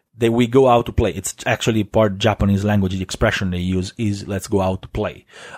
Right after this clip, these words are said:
Uh, but they go out to get wasted, <laughs> basically. Um, so what they do is they actually go out with their coworkers, with their friends,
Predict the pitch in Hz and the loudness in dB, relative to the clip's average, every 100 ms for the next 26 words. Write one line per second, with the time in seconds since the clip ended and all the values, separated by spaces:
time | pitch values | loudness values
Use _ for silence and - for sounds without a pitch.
0 | - 101 95 92 104 101 110 117 110 107 | -6 -2 0 -2 -4 -4 0 2 2 2
1 | 101 - 104 87 - - 679 - - - | -4 -2 0 -2 -2 0 0 -2 -4 -6
2 | - - - - - - 262 190 - 135 | -6 -8 -2 0 0 0 -2 -2 -4 -6
3 | - 139 139 131 120 117 101 _ _ _ | 0 4 4 4 2 -2 -10 _ _ _
4 | - 127 165 160 156 - 143 170 185 180 | -14 -2 4 6 4 0 0 0 2 0
5 | 170 202 151 151 135 127 123 113 - _ | 0 2 2 2 -2 0 0 -2 -12 _
6 | - 139 - 185 165 139 151 123 127 123 | -6 -6 -2 -4 0 0 0 0 2 2
7 | 120 - - _ _ - 131 202 196 170 | 0 -8 -20 _ _ -10 -4 -2 0 2
8 | 147 107 101 98 104 104 - - - 120 | 4 2 -2 -4 -4 -6 -6 -14 -10 -4
9 | 95 - 131 107 107 104 | -2 -2 0 2 2 -4